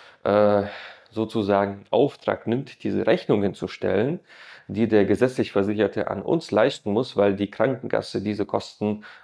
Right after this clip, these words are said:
an uns nicht erstattet und uns darauf verpflichtet, diese Rechnungen zu stellen. Ähm, der Verwaltungsaufwand im Vergleich zum Privatversicherten ist fast zehnmal so hoch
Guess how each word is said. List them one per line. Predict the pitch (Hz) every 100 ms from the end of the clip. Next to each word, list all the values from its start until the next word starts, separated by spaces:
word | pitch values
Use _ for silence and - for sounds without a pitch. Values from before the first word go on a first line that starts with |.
| -
an | 101
uns | 107 117 -
nicht | 107 135 -
erstattet | 104 - 95 139 -
und | 107
uns | 113 113
darauf | - 101 101 120 - - - -
verpflichtet, | - 104 - 101 - 107
diese | 110 101
Rechnungen | 98 95 101 101 107
zu | 139
stellen. | - 185 156 - - _ _ _ _ -
Ähm, | - 107 113 113 113 113 - _ _ _ _
der | 110
Verwaltungsaufwand | 107 110 123 147 135 - 113 - 107 110 104 - - -
im | 104
Vergleich | 101 101 104 -
zum | 110 104
Privatversicherten | 101 98 107 - 107 107 110 98 - 107 104 104 - -
ist | - 113 -
fast | 113 113 - - -
zehnmal | - 131 123 107
so | 95 98 -
hoch | 110 135 190